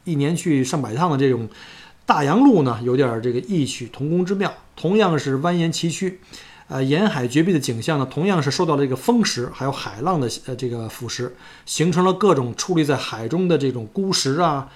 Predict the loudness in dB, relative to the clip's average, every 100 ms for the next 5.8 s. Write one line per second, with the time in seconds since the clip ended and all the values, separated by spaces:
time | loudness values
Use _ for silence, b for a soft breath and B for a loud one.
0 | B B -4 -2 -4 -6 0 0 0 -2
1 | B B B -2 0 2 2 0 0 -2
2 | 0 0 0 0 0 -2 -2 -2 -4 -2
3 | -2 0 2 4 2 -2 -16 -20 -20 -20
4 | _ b b b b 0 2 4 2 2
5 | 2 2 4 6 6 4 -6 -10